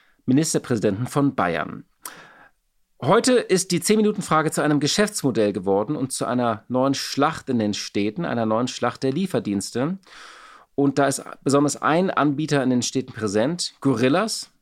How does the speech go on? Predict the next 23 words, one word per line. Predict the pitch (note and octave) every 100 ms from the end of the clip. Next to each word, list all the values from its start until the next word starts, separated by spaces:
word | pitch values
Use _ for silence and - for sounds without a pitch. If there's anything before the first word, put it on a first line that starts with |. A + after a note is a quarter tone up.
| _
Das | G#2
Unternehmen | B2 A#2+ B2+ C#3+
wurde | A#2+ A#2+
erst | G2+ B2+ C3
im | A2+
vergangenen | A2 E2+ G#2+ C#3+ E3 C3+
Jahr | A#2+ A2+
gegründet | G#2+ G#2 G#2+ C3+ G3+ - _ - - - -
und | B2
sie | C3
versprechen, | C#3+ - A#2 C3+ D#3+ D3 C#3+
innerhalb | C3 A#2+ A#2+
von | - A#2
zehn | - D3
Minuten | D#3+ D3+ C3+
aus | B2+ -
jedem | D#3 D#3+
Lager | A2+ G#2 G#2+ A2+
an | A2+
jede | C#3 D3 -
Tür | - G#2+ A2 - _ _
zu | - -
liefern. | G#2 - - -